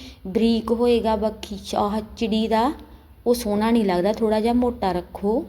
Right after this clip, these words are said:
ਚਿੜੀ ਥੋੜ੍ਹੀ ਜਿਹੀ ਮੋਟੀ ਰੱਖੋ ਤੇ ਸੋਹਣੀ ਲੱਗੂਗੀ ਤੇ ਨਾਲੇ ਨਾਲਾ ਪਾਉਣ 'ਚ ਵੀ ਆਸਾਨੀ ਆਉਂਦੀ ਏ।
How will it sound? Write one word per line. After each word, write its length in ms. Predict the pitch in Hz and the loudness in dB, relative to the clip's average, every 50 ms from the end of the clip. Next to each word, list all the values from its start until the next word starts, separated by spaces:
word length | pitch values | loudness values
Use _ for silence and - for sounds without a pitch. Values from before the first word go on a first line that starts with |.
| - - | -10 -14
ਚਿੜੀ 220 | - 190 175 190 196 | -14 -10 -8 -8 -6
ਥੋੜ੍ਹੀ 240 | 196 208 202 208 | -4 -2 0 0
ਜਿਹੀ 120 | 196 202 226 | 0 0 0
ਮੋਟੀ 340 | 220 220 226 220 214 196 196 | 0 -2 -2 -2 -2 -2 0
ਰੱਖੋ 260 | 196 190 196 202 214 | 0 -2 -2 -4 -2
ਤੇ 100 | 233 254 | -2 -2
ਸੋਹਣੀ 360 | 254 - 208 190 190 202 220 | -2 -2 -4 -4 -2 -2 -2
ਲੱਗੂਗੀ 480 | 220 208 196 - - 170 160 185 214 226 | -2 -4 -4 -6 -10 -8 -8 -6 -8 -6
ਤੇ 140 | - 233 | -6 -6
ਨਾਲੇ 760 | 220 208 202 - - - - - - - - - 196 208 214 220 | -6 -8 -8 -10 -16 -20 -20 -20 -20 -20 -8 -2 0 2 4 4
ਨਾਲਾ 320 | 214 196 185 180 180 175 | 4 4 2 2 0 0
ਪਾਉਣ 260 | 175 196 196 190 190 | 0 -2 -2 -2 -2
'ਚ 100 | 185 - | -2 -2
ਵੀ 160 | 202 196 202 | -2 -2 -2
ਆਸਾਨੀ 460 | 214 214 - 208 185 175 175 175 175 175 | -2 -4 -4 -2 -2 0 0 0 0 -2
ਆਉਂਦੀ 320 | 170 170 170 170 170 170 | -4 -4 -4 -4 -2 -2
ਏ। 160 | 190 226 277 | -2 -2 -4